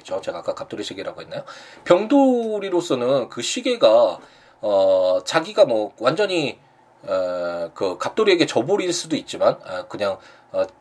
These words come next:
"그냥 써버려라고" 줄 수도 있지만, 아, 줄 수는 없겠네요. 만약 줘버렸다면 그건 타인의 물건이 아니니까, 이미 갑돌이 물건이니까 이런 경우가 문제될 수도 없겠고,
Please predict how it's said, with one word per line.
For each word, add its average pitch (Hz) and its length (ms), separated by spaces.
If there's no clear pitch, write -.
"그냥 214 200
써버려라고" 175 720
줄 - 140
수도 147 200
있지만, 107 300
아, 104 180
줄 - 260
수는 247 220
없겠네요. 165 460
만약 117 220
줘버렸다면 156 680
그건 131 240
타인의 156 800
물건이 139 340
아니니까, 101 540
이미 107 180
갑돌이 156 420
물건이니까 104 640
이런 151 220
경우가 139 240
문제될 117 320
수도 - 220
없겠고, - 580